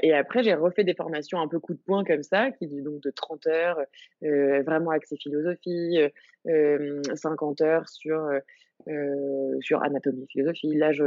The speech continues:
je suis en, en cursus de trois cents heures sur, euh, le yoga thérapeutique. Donc, euh,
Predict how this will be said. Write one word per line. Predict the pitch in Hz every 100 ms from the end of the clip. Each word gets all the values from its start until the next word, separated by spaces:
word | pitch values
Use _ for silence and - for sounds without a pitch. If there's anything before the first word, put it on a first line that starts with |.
| 139
je |
suis | - 147
en, | 139 139 135 131
en | 147
cursus | - - 175
de | 147
trois | 143 - 175
cents | 170 165 165
heures | 170 185 - _ _ _ _
sur, | - 185 170
euh, |
le | 160
yoga | 156 160 156
thérapeutique. | 156 170 160 170 - 180
Donc, | - 147 156
euh, | 151